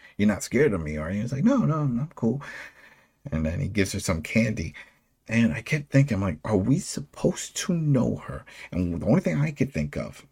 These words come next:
as we got further into this episode, clearly the Croat knew the plan for the tribal people and Negan and Maggie, and that they were coming in.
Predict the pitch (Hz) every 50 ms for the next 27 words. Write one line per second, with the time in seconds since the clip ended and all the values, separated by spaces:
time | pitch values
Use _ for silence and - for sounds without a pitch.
0 | _ _ _ _ 98 98 92 90 92 95 95 85 92 87 82 - - _ _ _
1 | _ - _ 98 95 92 80 80 - 90 95 92 - 80 82 78 - - - 85
2 | 87 71 82 73 - - - - 69 69 - - _ _ _ _ _ _ _ _
3 | _ _ _ _ _ - 135 139 131 110 98 92 87 90 95 120 - 82 78 -
4 | - 104 87 85 82 82 73 - - 82 85 85 87 85 80 76 78 76 - -
5 | _ _ _ _ _ - 90 - - - 92 85 78 71 - - - - _ _
6 | _ _ _ _ _ _ - 87 80 78 76 73 71 - 87 73 - - 87 80
7 | 76 76 73 71 - 80 80 78 - 76 76 76 - - 78 78 76 - - 76
8 | 76 76 73 - - - - - - - - - - 73 - - 55 - 50 67
9 | 90 90 85 82 82 - - 80 73 73 78 73 - - 78 73 67 65 71 69
10 | 62 67 69 - -